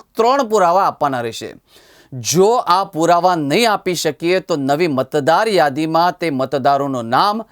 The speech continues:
નહીં રહે. આની પૂરેપૂરી સંભાવના રહેલી છે. આ અંગે આપણે તાત્કાલિક અસરથી જાગૃત નાગરિક બનીને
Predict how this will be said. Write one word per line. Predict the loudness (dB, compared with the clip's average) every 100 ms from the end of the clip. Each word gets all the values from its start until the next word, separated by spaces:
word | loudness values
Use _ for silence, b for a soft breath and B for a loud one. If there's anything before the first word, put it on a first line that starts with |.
| b b
નહીં | -2 0 0 0
રહે. | -2 -10 B B B B
આની | -2 0 2
પૂરેપૂરી | 2 2 -2
સંભાવના | 0 0 2 2 2 2
રહેલી | 0 0 -2
છે. | 0 0
આ | 2 0
અંગે | 0 0
આપણે | 0 0 0 -4 -2
તાત્કાલિક | -2 -2 0 0 0 -2
અસરથી | -4 0 0 0 -2 -2
જાગૃત | -2 0 0 -2 -2
નાગરિક | -2 0 0 -2
બનીને | -2 -2 -2